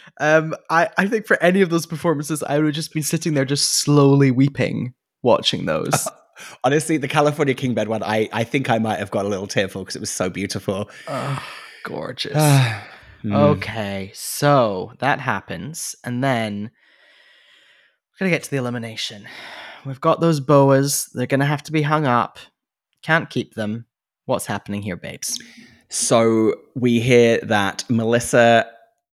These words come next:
Speaker 2: R and Asia get through first. So essentially are told they're the winners, even though that's not the way they do that on this show.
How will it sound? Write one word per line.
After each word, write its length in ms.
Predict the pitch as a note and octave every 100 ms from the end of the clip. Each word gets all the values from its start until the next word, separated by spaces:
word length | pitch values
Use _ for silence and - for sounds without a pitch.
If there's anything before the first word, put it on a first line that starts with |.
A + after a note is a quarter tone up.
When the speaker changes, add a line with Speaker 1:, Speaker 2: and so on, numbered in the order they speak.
| _ _ _ -
Speaker 2:
R 440 | C3 A#2 F#2 A2 -
and 180 | A2 -
Asia 600 | G#2 G2+ G2+ G2 F#2+ - _ - -
get 240 | F2+ -
through 240 | - G2
first. 480 | - - F#2+ E2+ - -
So 120 | G2+
essentially 460 | - G#2+ - F#2+
are 40 | F#2
told 240 | F2+ F2
they're 100 | F2
the 100 | F2
winners, 260 | F2 E2+ F#2
even 160 | F#2
though 140 | F#2 E2+
that's 200 | E2 -
not 220 | F#2+ D2+
the 60 | F2
way 160 | F2
they 100 | F2
do 160 | E2+ F2
that 100 | D#2+
on 120 | E2+
this 100 | F2
show. 320 | - F2 E2+